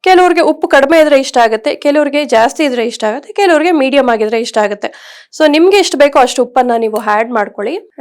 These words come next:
And ಸ್ವಲ್ಪ ಖಾರ ಇರ್ಲೇಬೇಕಲ್ವಾ, ಸಪ್ಪೆ ತಿನ್ನೋದಕ್ಕಂತ ಎಲ್ರಿಗೂ ಇಷ್ಟ ಆಗೋದಿಲ್ಲ. ಸ್ವಲ್ಪ ಪೆಪ್ಪರ್ ಪೌಡರ್ ಅನ್ನ ಆಡ್ ಮಾಡ್ತೀನಿ. ಇದು ಕೂಡ ನಿಮ್ಮ ಟೇಸ್ಟ್ಗೆ ಅನುಸಾರ, ಖಾರ ಬೇಕು ಅಂದ್ರೆ ಖಾರ. So ಫೈನಲ್ ಆಗಿ ಇದಕ್ಕೆ ನಾನು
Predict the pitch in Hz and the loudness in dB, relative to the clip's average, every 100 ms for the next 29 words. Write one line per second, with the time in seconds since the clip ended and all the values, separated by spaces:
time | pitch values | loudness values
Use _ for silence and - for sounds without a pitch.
0 | 233 226 226 226 233 - 359 415 - 381 | -6 -6 -8 -12 -10 0 2 2 0 0
1 | 330 320 311 294 302 294 240 233 226 247 | 2 4 2 0 0 2 2 0 0 0
2 | 233 269 262 320 311 254 247 240 233 233 | 0 -4 -2 -2 -2 0 0 0 -4 -4
3 | 311 247 240 247 240 - 240 214 208 214 | -2 -2 -2 -2 -4 -2 0 0 -4 -8
4 | 330 - 320 381 415 349 254 247 233 226 | -10 -6 -4 -2 0 0 0 -2 -2 -2
5 | 214 208 240 - 233 226 240 226 220 214 | -2 -4 -8 -10 -8 -4 -4 -4 -6 -6
6 | 247 359 269 285 359 277 381 403 311 311 | -10 -8 -2 -2 0 0 2 2 2 2
7 | 294 262 277 262 240 240 214 202 _ _ | 2 0 0 -4 -4 -2 -4 -4 _ _
8 | _ - 330 311 240 226 220 262 403 262 | _ -2 0 2 0 -2 -6 -8 -8 -8
9 | 220 208 _ _ _ _ - 226 220 220 | -8 -10 _ _ _ _ -10 -6 -6 0
10 | 262 381 508 392 277 269 247 247 240 220 | 2 2 2 4 2 0 -4 -2 -4 -2
11 | 302 571 - | -2 -2 -4